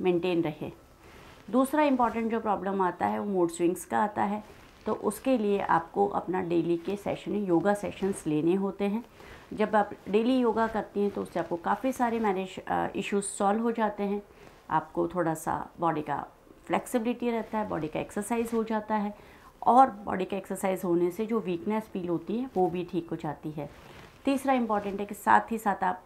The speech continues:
जो mood swings होते हैं उनको control करने के लिए daily meditation करना होता है। तो यानी कि आप सुबह जल्दी उठकर योगा करें, फिर meditation कीजिए और साथ ही साथ आप अच्छे, अ, normal clothes,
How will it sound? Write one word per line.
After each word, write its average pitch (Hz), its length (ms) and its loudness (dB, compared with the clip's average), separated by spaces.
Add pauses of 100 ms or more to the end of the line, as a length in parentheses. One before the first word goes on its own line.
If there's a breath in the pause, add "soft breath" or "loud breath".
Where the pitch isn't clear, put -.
जो 214 140 2
mood 208 220 2
swings 220 340 -2
होते 202 220 -2
हैं 208 100 2
उनको 180 200 0
control 175 340 -2
करने 170 240 -2
के 196 100 -6
लिए 226 80 0
daily 180 320 2
meditation 165 640 0
करना 156 320 -2
होता 151 300 -8
है। 151 200 -10 (460 loud breath)
तो - 60 -4
यानी 185 320 2
कि 226 220 0
आप 185 340 4
सुबह 185 300 -2
जल्दी 170 380 -2
उठकर 190 420 -2
योगा 165 360 0
करें, 208 320 -2 (200)
फिर 247 180 2
meditation 180 640 0
कीजिए 190 440 -6 (200)
और 262 260 2 (640)
साथ 202 260 6
ही 202 60 -2
साथ 175 240 2 (160)
आप 165 220 2 (220)
अच्छे, 185 320 -2
अ, 208 40 -16 (400)
normal 170 540 2
clothes, - 540 -4